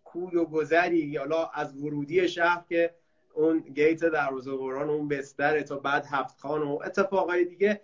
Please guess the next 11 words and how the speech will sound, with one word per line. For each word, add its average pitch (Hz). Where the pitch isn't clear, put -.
این 214
تاثیره 170
رو 202
می‌بینه. 160
این 277
کاراکتر 190
کلی 208
که 214
جناب 202
مهندس 165
توی -